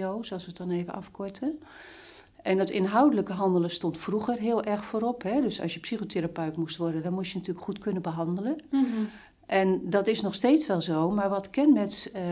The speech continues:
Speaker 1: kenmerkt is dat dat maar één van de zeven is. Dus wat je ook heel goed moet kunnen aan het eind, is communiceren. Bijvoorbeeld met je patiënten natuurlijk, maar ook met je collega's en met verwijzers. En wat je ook goed moet kunnen, is samenwerken.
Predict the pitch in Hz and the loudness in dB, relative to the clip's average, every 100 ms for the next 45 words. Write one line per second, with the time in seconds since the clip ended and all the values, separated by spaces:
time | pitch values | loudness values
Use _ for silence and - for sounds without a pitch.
0 | 170 165 254 277 190 165 180 - 190 - | -2 -2 4 6 6 4 0 -4 -6 -2
1 | 190 190 - - 185 180 - - _ 190 | -2 -2 -12 -4 -4 -4 -8 -12 _ -4
2 | 180 175 226 233 202 180 165 220 220 214 | -2 0 2 2 2 0 2 2 0 -2
3 | - - - 180 175 - 190 180 - 254 | -8 -8 -4 -2 -2 -4 -6 -6 -2 -2
4 | 285 240 220 170 180 175 - 175 160 156 | 0 -4 -4 -4 -4 -4 -2 0 0 -2
5 | 156 156 170 247 - - - - - - | -4 -4 -2 -2 -6 -18 -20 -18 -10 -8
6 | - 175 180 180 - 254 220 143 143 165 | -2 0 2 0 0 2 0 0 -6 -8
7 | 170 175 147 147 170 170 170 175 185 202 | -4 -4 -4 -2 -2 -4 -10 -4 -2 -2
8 | 208 165 147 - 175 214 311 311 - - | -2 -2 -2 -4 -2 0 -2 -4 -16 -20
9 | - - - 175 180 196 190 208 180 165 | -20 -10 -2 0 0 -2 -4 -4 -2 -2
10 | 151 175 180 180 175 - 196 220 190 135 | -2 -6 -6 -6 -6 -6 -4 -2 -4 -8
11 | 131 - - 180 180 180 - 240 - 240 | -10 -12 -10 -4 -2 -2 -4 -4 -2 -4
12 | 185 165 160 160 160 - 220 233 208 143 | -4 -4 0 0 0 0 0 2 0 0
13 | 143 131 - | -4 -8 -14